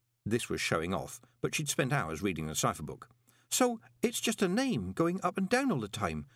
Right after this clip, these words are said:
Where's the sense in that?" Something was really wrong. Roger was still working his line, but he was staring ahead with a thunderous expression.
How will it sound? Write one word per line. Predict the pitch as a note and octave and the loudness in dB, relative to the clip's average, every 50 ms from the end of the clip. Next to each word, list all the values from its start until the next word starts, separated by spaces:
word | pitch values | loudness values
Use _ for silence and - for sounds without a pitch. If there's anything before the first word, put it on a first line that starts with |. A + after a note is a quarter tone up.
| _ _ _ _ _ _ | _ _ _ _ _ _
Where's | - C#4 C4 - | 0 0 0 0
the | - | 0
sense | A#3+ - C4+ B3+ B3 - | 0 0 0 0 0 -2
in | C4 B3+ | 0 0
that?" | B3 A#3 - E2+ - - _ _ _ _ _ _ _ _ _ _ _ _ _ _ _ _ _ _ _ _ _ _ _ _ _ | 0 0 -2 -2 -6 -12 _ _ _ _ _ _ _ _ _ _ _ _ _ _ _ _ _ _ _ _ _ _ _ _ _
Something | - - F#3 F#3 F#3 - - G2 G2+ | 0 0 0 0 0 -2 -2 -2 -2
was | G#2 A#2 G#2+ A#2 C#3 - | -2 -4 -4 -6 -8 -4
really | - A2 A2 F#2+ F2+ G2+ | -2 0 0 2 2 0
wrong. | G#2+ D3 G#3 F#3 F#2 D2+ C#2 E2+ - - _ _ _ _ _ _ _ _ _ - | 0 0 0 0 -2 -4 -6 -8 -8 -12 _ _ _ _ _ _ _ _ _ 0
Roger | A2+ - G3 - - G#2 | 2 2 2 2 -2 -2
was | E2+ F#2 G2+ - | 0 0 -2 -2
still | - - B2+ A2 G2+ F#2+ | 0 0 0 0 2 2
working | A2 A#2+ A2 - A2+ G2 | 2 2 2 2 -2 -2
his | F#2+ G#2 F#2 F#2 | 0 -2 0 2
line, | B2 C#3+ C3 F#2 F2+ F2 | 2 2 2 0 -2 -2
but | G2 A2 | -4 -2
he | F#2+ A2+ | 0 0
was | A2 G#2 | 0 0
staring | - - - F#3 D3+ C#3 B2 A2 | 0 0 2 2 2 2 2 0
ahead | A2+ A2+ C#3+ B2+ F2 E2+ - - | 0 2 2 0 0 -2 -4 -4
with | G#2 A#2 | -2 0
a | G#2 | 0
thunderous | - - F#3+ F#3+ C#3+ - C#2 - - - | 2 2 2 2 2 -2 -4 -6 -4 -6
expression. | G2+ - - - C#3+ C#3 - - C#2+ | -6 -2 0 0 2 0 0 -8 -10